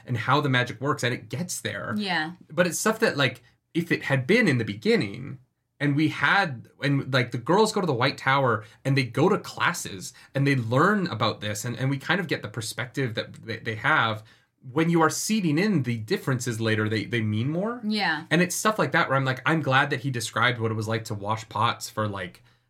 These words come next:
Speaker 1: fucking months. You know what I mean? And I,
Speaker 2: Yeah.
Speaker 1: like, I know everything about Elaine's fingernails while she's washing pots, but they're at the White Tower, like, learning about magic, and we, we, we spend no time on that.
Speaker 2: Yeah.
Speaker 1: And it, it's, it's, it's little things like that where I'm like,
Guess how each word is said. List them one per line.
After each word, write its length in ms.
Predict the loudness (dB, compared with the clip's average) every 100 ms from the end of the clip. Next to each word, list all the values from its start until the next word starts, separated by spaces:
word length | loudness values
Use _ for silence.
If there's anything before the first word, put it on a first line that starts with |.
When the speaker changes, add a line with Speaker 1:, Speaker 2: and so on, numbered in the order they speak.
| _ -8
Speaker 1:
fucking 320 | -6 -2 0
months. 600 | 0 0 -2 -10 -14 -16 _ _
You 120 | -2 2
know 60 |
what 100 | 2
I 20 |
mean? 240 | 2 0 -2
And 240 | 0 2
I, 60 | 2
Speaker 2:
Yeah. 160 | 2
Speaker 1:
like, 160 | 0 2
I 80 | 2
know 480 | 4 4 4 0 -2
everything 440 | -2 0 0 0
about 180 | 2 2
Elaine's 340 | 2 0 -2 -2
fingernails 600 | -2 2 2 2 0 -2
while 100 | -6
she's 160 | -6
washing 320 | -4 -4 -6
pots, 420 | -2 0 0 -4 -14 -20 _ _ _ -20 -20 -4
but 160 | -2 2
they're 120 | 2
at 140 | 2
the 80 | 2
White 160 | 0 0
Tower, 300 | 2 4 4
like, 160 | 0
learning 260 | 0 0 0
about 160 | -2 0
magic, 300 | 0 0 -2
and 160 | -2
we, 60 | -4
we, 220 | -6 -8 -10
we 80 | -12
spend 500 | -4 0 2 2 4
no 260 | 4 6 4
time 380 | 0 0 0
on 120 | -2 -8
that. 240 | -14 -20 -20 -12
Speaker 2:
Yeah. 260 | -10 -8 -2
Speaker 1:
And 100 | 0
it, 120 | 2
it's, 140 | 0 -2
it's, 180 | -4 -2
it's 200 | -2 0
little 320 | 2 4 4
things 220 | 0 -2
like 140 | 0
that 140 | 0 -2
where 60 |
I'm 60 | -2
like, 260 | -4 -6